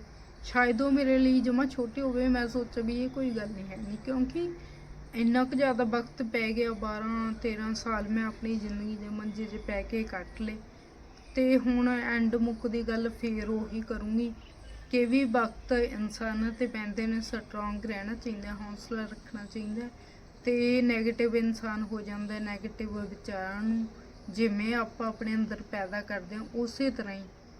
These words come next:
ਜਿਵੇਂ ਕੋਈ ਆਪ ਨੈਗੇਟਿਵਿਟੀ ਆਪਣੇ ਅੰਦਰ ਲੈ ਕੇ ਨਹੀਂ ਆ ਸਕਦਾ, ਉਵੇਂ ਹੀ ਕੋਈ ਆਪਣੀ ਨੈਗੇਟਿਵਿਟੀ ਆਪਣੇ ਤੋਂ ਦੂਰ ਨਹੀਂ ਕਰ ਸਕਦਾ। ਤੇ ਨੈਗੇਟਿਵਿਟੀ ਨੂੰ ਦੂਰ ਵੀ ਆਪਾਂ ਖੁਦ ਕਰਦੇ ਹਾਂ, ਆਪਦੇ ਵਿਚਾਰਾਂ ਨਾਲ ਕਰਦੇ ਹਾਂ। ਸੋ ਨੈਗੇਟਿਵਿਟੀ ਕਿੰਨੀ ਵੀ ਜ਼ਿਆਦਾ ਫੈਲ ਜਾਵੇ,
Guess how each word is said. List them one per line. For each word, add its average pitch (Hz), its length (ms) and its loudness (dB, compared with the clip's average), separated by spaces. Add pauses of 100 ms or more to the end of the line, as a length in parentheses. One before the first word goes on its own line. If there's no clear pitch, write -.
(280)
ਜਿਵੇਂ 233 300 6
ਕੋਈ 262 360 6
ਆਪ 262 240 4
ਨੈਗੇਟਿਵਿਟੀ 226 760 2
ਆਪਣੇ 233 280 0
ਅੰਦਰ 226 260 2
ਲੈ 202 220 2
ਕੇ 214 160 -8
ਨਹੀਂ 208 180 -4
ਆ 220 80 0
ਸਕਦਾ, 233 380 0
ਉਵੇਂ 262 420 8
ਹੀ 285 60 4
ਕੋਈ 262 300 6
ਆਪਣੀ 262 360 6
ਨੈਗੇਟਿਵਿਟੀ 247 720 4
ਆਪਣੇ 233 280 0
ਤੋਂ 233 200 2
ਦੂਰ 214 320 2
ਨਹੀਂ 165 140 -8
ਕਰ 175 180 -10
ਸਕਦਾ। 196 440 -8 (600)
ਤੇ 269 140 4
ਨੈਗੇਟਿਵਿਟੀ 262 720 6
ਨੂੰ 254 260 6
ਦੂਰ 240 320 2
ਵੀ 285 200 2
ਆਪਾਂ 277 280 0
ਖੁਦ 220 320 -2
ਕਰਦੇ 226 420 -2
ਹਾਂ, 233 80 0
ਆਪਦੇ 226 200 2
ਵਿਚਾਰਾਂ 185 560 -6
ਨਾਲ 180 260 -8
ਕਰਦੇ 190 320 -10
ਹਾਂ। 220 100 -6
ਸੋ 277 220 0
ਨੈਗੇਟਿਵਿਟੀ 262 680 4
ਕਿੰਨੀ 226 440 2
ਵੀ 339 120 6
ਜ਼ਿਆਦਾ 277 360 4
ਫੈਲ 202 340 -4
ਜਾਵੇ, 226 320 0